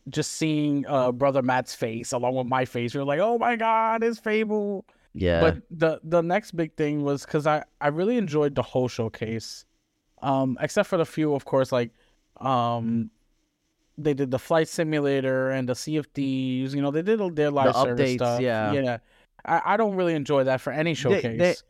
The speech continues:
Speaker 2: y-, they, that was, like, the come down. Like, you ever been to, like,
Speaker 1: Yeah.
Speaker 2: a, a wrestling show? They, they always have
Speaker 1: Yeah.
Speaker 2: the, the bring down the match, like, you know, t-, let, like, let the audience cool down a little bit, let them catch their breath, and then you hit 'em with something gri-,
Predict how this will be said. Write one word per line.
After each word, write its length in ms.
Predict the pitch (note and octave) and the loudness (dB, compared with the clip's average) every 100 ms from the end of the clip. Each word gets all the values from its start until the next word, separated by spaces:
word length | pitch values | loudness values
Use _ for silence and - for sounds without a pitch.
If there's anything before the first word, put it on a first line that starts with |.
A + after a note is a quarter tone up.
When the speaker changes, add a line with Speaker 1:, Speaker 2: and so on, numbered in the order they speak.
| _ _ | _ _
Speaker 2:
y-, 160 | D3+ D3+ - | -8 -8 -8
they, 220 | C#3+ E3 - | -2 -2 0
that 140 | D#3+ | 2
was, 160 | F3+ E3+ | 2 2
like, 160 | E3+ - | 0 -2
the 100 | C#3+ | -4
come 300 | - B2+ A#2 | 0 0 0
down. 220 | G#2 G2+ | 0 0
Like, 160 | A#2 | 0
you 60 | D3+ | 0
ever 160 | D3 C#3 | 2 2
been 220 | C#3+ C#3 | 0 0
to, 140 | - | -2
like, 260 | C3 B2+ A#2 | 2 2 2
Speaker 1:
Yeah. 0 | |
Speaker 2:
a, 80 | A2 | 0
a 220 | D#2+ G2+ | 0 0
wrestling 420 | G#2 G#2 G#2 F#2+ | 0 -2 -4 -4
show? 440 | F2+ F#2+ F2 F2 - _ - | -4 -2 -2 -2 -6 _ 0
They, 200 | C#3+ C#3+ | 0 2
they 100 | C3+ | 2
always 200 | D3+ C#3 | 2 4
have 160 | B2+ B2 | 2 0
Speaker 1:
Yeah. 20 | |
Speaker 2:
the, 140 | B2+ A2 | -2 -2
the 140 | A2+ | -4
bring 300 | G2+ A#2+ A#2 | -2 -2 0
down 240 | A2+ G#2+ | -2 -2
the 80 | G#2 | -2
match, 440 | G2 F#2+ F#2 - F#2 | 0 -2 -2 -6 -8
like, 180 | F2 - - | -8 -10 -16
you 240 | F#2+ G2+ | -8 -6
know, 220 | G2+ F2 - _ _ | -4 -6 -10 _ _
t-, 60 | - _ _ _ - | -18 _ _ _ 0
let, 260 | D3 D#3 | 2 2
like, 240 | C#3+ C#3 C#3 | 2 0 2
let 200 | D#3+ - | 0 -2
the 120 | D3 _ - | -8 _ -2
audience 440 | D3+ D3+ D3+ C#3 | 0 2 0 -4
cool 280 | - E3+ E3+ | -6 -2 0
down 320 | D#3+ D3 D3 | 2 2 2
a 60 | C#3+ | 0
little 240 | C3+ C3 | -2 -2
bit, 320 | A2+ B2 A#2+ - _ _ - | -2 -2 -2 -6 _ _ -4
let 180 | A#2+ B2 | -2 -2
them 140 | B2 | -4
catch 280 | D3 A#2 - | -2 -4 -4
their 140 | A#2+ | -6
breath, 280 | G2 G#2+ G#2 | -2 -2 -2
and 180 | - C3 | -2 0
then 140 | D3+ | 2
you 80 | D3+ | 2
hit 120 | C#3+ C3 | 2 2
'em 80 | A#2+ | 0
with 120 | A#2 | 0
something 400 | B2+ G#2 F#2+ F#2 | 0 0 -2 0
gri-, 160 | F#2 | -2